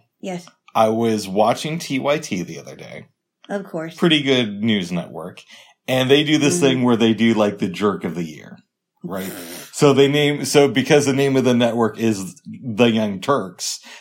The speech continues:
Speaker 2: they'll do, like, the Turk of the Year, which is, like, the person who best represents the country.
Speaker 1: The Young Turkeys.
Speaker 2: Oh,
Speaker 1: Okay.
Speaker 2: my gosh.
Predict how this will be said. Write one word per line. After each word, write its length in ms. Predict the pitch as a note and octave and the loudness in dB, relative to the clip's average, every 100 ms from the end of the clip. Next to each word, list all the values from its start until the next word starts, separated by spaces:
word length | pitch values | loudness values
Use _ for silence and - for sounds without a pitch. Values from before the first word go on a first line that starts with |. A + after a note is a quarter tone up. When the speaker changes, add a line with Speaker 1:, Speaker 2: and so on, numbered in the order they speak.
| - | 2
Speaker 2:
they'll 120 | C3 | 4
do, 160 | A#2 B2 | 4 6
like, 220 | A2+ A2 | 4 4
the 100 | G#2+ | -4
Turk 360 | - D3 D3 | 2 2 4
of 100 | A#2 | 0
the 60 | F#2+ | 0
Year, 220 | F2 E2 | -2 -4
which 200 | F2 F#2 | -6 -4
is, 120 | G#2+ F#2+ | -2 -2
like, 180 | F2+ | -2
the 80 | E2+ | -4
person 560 | F2 A2 G2+ - F#2+ G2 - - - | -6 -6 -6 -8 -8 -10 -12 -10 -2
who 120 | A2 | -2
best 400 | G#2 G#2 - - | 4 4 2 0
represents 560 | G#2 - F#2 F#2+ E2+ | 0 0 -6 -6 -6
the 80 | - | -8
country. 500 | E2+ - - - - - | -10 -12 -14 -18 -10 -6
Speaker 1:
The 80 | |
Young 320 | F#3+ G#3 G3 F#3 | -2 0 0 -2
Turkeys. 560 | - F3+ F3+ F3 F3 - - - | -6 -6 -4 -6 -6 -14 -20 2
Speaker 2:
Oh, 180 | C#3 B2 | 4 6
Speaker 1:
Okay. 200 | G#2 F2+ | 4 0
Speaker 2:
my 40 | D#2+ | -2
gosh. 400 | E2 - - | -8 -10 -16